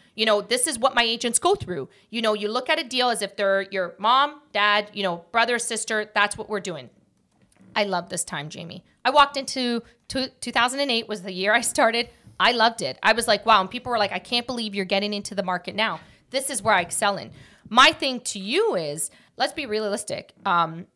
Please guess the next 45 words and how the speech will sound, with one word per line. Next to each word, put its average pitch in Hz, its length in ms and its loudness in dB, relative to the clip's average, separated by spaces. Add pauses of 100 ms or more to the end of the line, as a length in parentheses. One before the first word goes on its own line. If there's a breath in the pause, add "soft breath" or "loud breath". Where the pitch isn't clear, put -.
(120)
I 220 100 6
don't 254 320 2
see 240 200 0
a 226 60 2
lot 196 180 6
of 202 80 0
people 208 240 -6
renewing 180 640 -4 (220)
their, 190 420 0
their 190 180 2
mortgage 185 400 0
license 185 420 -2
this 170 300 -6
year. 202 360 -6
I 175 80 -4
do 170 240 -10
not 160 240 -8
see 160 180 -6
that 151 160 -6
happening. 156 480 -10 (320 soft breath)
I 214 140 6
can't 208 440 -4
wait 226 580 -6
till 202 180 -4
those 190 180 -4
numbers 175 280 -4
come 170 140 -14
out. - 180 -10
I 196 80 0
love 185 220 2
numbers. 147 360 -8
So 196 260 4 (220 loud breath)
I'm 254 160 2
like, 240 260 0 (240)
"Let's - 260 2
wait 285 200 -2
for 262 80 -6
those 240 200 -2
numbers 269 260 0
'cause 214 160 -10
renewals 214 340 -4
are 226 60 -4
coming 214 260 -2
up 185 140 -4
now. 247 320 4